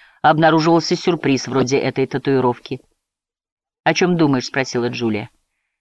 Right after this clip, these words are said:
«О человеке, который нанес тебе это на поясницу.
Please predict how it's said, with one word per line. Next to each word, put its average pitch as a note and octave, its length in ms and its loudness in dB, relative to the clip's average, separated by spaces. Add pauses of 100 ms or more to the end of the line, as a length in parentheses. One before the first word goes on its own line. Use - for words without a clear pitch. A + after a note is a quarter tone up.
(140)
«О D#3+ 140 2
человеке, F#3 460 2
который G3+ 360 2
нанес G3 380 2
тебе F3+ 320 0
это D#3+ 560 0
на D3+ 180 0
поясницу. B2 760 -4